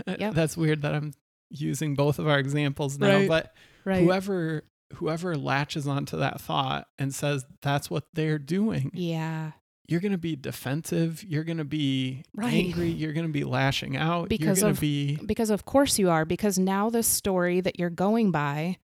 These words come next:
Speaker 2: is the other person is against me.
Speaker 1: Yeah, like, they're
Speaker 2: Right?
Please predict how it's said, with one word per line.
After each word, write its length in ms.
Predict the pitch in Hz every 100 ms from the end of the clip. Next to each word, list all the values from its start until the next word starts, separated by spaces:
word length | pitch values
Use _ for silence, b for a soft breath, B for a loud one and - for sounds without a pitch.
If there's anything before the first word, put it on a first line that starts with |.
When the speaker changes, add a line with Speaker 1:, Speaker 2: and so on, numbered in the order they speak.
| _ _ _
Speaker 2:
is 600 | 190 185 180 180 185 - - _ _ -
the 160 | 190 -
other 200 | 196 220
person 540 | - 208 - 190 185 -
is 500 | 196 185 180 180 - _ _ _ -
against 580 | 190 175 185 190 - -
me. 300 | - 131 185 - _ _
Speaker 1:
Yeah, 140 | 220 208
like, 240 | 156 -
they're 140 | 165
Speaker 2:
Right? 60 | 156